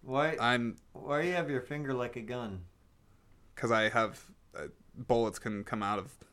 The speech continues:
Speaker 2: the
Speaker 1: Got it.
Speaker 2: bang,
Speaker 1: Oh.
Speaker 2: bang, bang.
Speaker 1: So it's
Speaker 2: I
Speaker 1: only a two shot.
Speaker 2: Yeah, it's not very
Speaker 1: Okay.
Speaker 2: effective. Or, or
Speaker 1: So
Speaker 2: real.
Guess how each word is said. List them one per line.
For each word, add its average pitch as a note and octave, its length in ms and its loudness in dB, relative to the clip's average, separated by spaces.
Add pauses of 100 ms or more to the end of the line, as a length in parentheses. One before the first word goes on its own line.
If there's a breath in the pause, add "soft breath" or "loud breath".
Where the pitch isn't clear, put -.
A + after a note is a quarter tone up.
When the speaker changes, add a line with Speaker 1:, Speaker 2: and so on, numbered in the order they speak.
(160)
Speaker 2:
the - 100 -8
Speaker 1:
Got B2 180 -2
it. A#2+ 280 -10
Speaker 2:
bang, G#2+ 280 -2
Speaker 1:
Oh. - 60 -20
Speaker 2:
bang, G#2+ 260 -2
bang. G2+ 240 -2
Speaker 1:
So A2 80 0
it's A2 140 -2
Speaker 2:
I C3 40 -4
Speaker 1:
only A#2+ 160 -4
a G#2+ 40 -8 (140)
two A#2 200 -10
shot. G2 380 -12 (280)
Speaker 2:
Yeah, G2+ 400 -2
it's A2 160 -2
not G#2 160 2
very F#2+ 140 0
Speaker 1:
Okay. F#2 80 2
Speaker 2:
effective. F#2 560 -2
Or, C#3+ 140 10
or C3 220 8
Speaker 1:
So A2+ 60 4
Speaker 2:
real. G#2 420 0